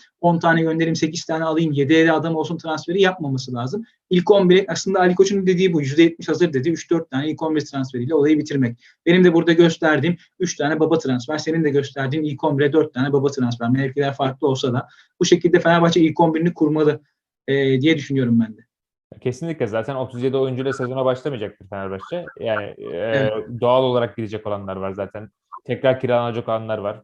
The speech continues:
Speaker 2: Takımda forma şansı olmayan oyuncular var. E, bu kadro bir şekilde yirmi sekiz otuza indirilecektir. E,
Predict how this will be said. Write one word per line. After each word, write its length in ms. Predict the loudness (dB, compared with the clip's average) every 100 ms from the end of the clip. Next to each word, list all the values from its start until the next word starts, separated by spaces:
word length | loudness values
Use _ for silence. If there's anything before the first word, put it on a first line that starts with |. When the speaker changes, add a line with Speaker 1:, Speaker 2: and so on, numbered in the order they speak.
| _
Speaker 2:
Takımda 300 | -12 -8 -6
forma 260 | -6 -6
şansı 260 | -8 -8 -6
olmayan 320 | -8 -8 -8
oyuncular 340 | -10 -12 -12 -8
var. 240 | -8 -10 _ _ _
E, 160 | -8 -6
bu 80 | -2
kadro 320 | -2 0 -4
bir 60 | -4
şekilde 340 | -8 -8 -6
yirmi 260 | -4 -6 -10
sekiz 400 | -10 -12 -12 -12
otuza 420 | -12 -4 -2 -2
indirilecektir. 800 | -6 -8 -6 -6 -8 -10 -20 _ _ _ _
E, 60 | -6